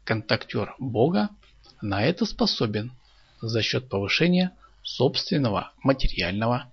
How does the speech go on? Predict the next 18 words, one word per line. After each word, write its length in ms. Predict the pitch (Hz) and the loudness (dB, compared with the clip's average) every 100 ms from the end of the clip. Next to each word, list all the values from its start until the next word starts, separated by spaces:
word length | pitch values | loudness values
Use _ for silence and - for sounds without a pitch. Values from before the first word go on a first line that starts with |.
| - _ - | -20 _ -4
и 80 | |
духовного 600 | 175 226 - 101 92 90 - | -2 0 0 0 0 -4 -4
интеллектов. 720 | 127 127 160 95 - - - - _ _ - - - _ - - - _ _ _ _ _ _ _ _ _ - - - _ _ - - - - - _ | -2 0 0 -2 -6 -12 -16 -20 _ _ -20 -20 -20 _ -20 -20 -20 _ _ _ _ _ _ _ _ _ -20 -20 -20 _ _ -20 -20 -20 -20 -20 _
Если 420 | - 101 123 - 110 | -4 4 4 4 2
же 160 | 117 | 2
говорить 420 | 117 113 113 110 - | 4 4 2 2 2
об 140 | 120 - | 2 2
информации 840 | 123 - 123 120 113 - 107 104 | -2 0 0 2 0 -2 -4 -4
более 540 | 104 110 107 98 98 - | 0 0 2 0 -4 0
низкого 520 | 135 247 - 117 107 - | 4 6 4 -2 -2 2
уровня, 480 | 143 101 92 90 - - _ | 2 2 -2 -8 -12 -20 _
чем 300 | - 127 107 - | -4 -4 -4 -2
индивиды 640 | 147 170 156 107 104 196 - - - | 0 2 2 2 -2 -6 -16 -20 -6
обоих 420 | 120 120 98 - | -2 0 0 -2
систем, 540 | - - - 196 196 - - _ - - _ - | -4 -4 0 2 2 -2 -20 _ -20 -20 _ -6
то 100 | 110 | -4
ее 420 | 110 101 147 214 - - - - | -2 2 2 2 -2 -18 -20 -8
смогут 640 | - - 147 117 107 | -4 0 2 2 0